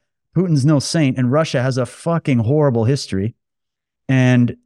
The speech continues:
there's definitely a lot of evil going on. But in an interesting turn of events, it, who's telling you more truth right now? Joe Biden and Justin Trudeau, or Putin talking to Tucker? You know,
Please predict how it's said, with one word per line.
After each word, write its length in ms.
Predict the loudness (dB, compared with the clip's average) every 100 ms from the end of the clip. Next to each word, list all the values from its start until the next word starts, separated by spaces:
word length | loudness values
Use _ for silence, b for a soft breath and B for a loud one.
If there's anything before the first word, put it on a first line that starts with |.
| _
there's 260 | -2 -2 0
definitely 320 | -2 0 0
a 60 | 2
lot 180 | 0 0
of 80 | 0
evil 160 | 0
going 200 | 0 0
on. 180 | 0 -2 -2
But 280 | -2 0
in 120 | 0 0
an 100 | 0
interesting 580 | -4 -4 -4 -2 -2
turn 240 | 0 0 0
of 120 | 0
events, 560 | -2 0 0 -2 -8 -14 _ _ _ _ _ _ _ _ _ -2
it, 320 | -2 -2 -8 -2
who's 300 | 0 0 0
telling 320 | 0 2 2
you 120 | 4
more 220 | 4 2
truth 320 | 0 -2 0
right 220 | -2 -2 -2
now? 240 | -2 -4 _ _ _ _ _ _ _ _ _ _ _ -6 -4
Joe 200 | 0 2
Biden 440 | 2 2 2 0 -2 _ -4
and 140 | 0
Justin 360 | 2 0 0 -2
Trudeau, 480 | 0 0 0 -2 -4 -2
or 340 | 0 0 -2 _ _ _ -4
Putin 300 | -2 -2 0
talking 340 | 0 0 -2
to 40 | -2
Tucker? 460 | -4 -4 -6 -8 _ _ _ _
You 80 | 0
know, 260 | 2 0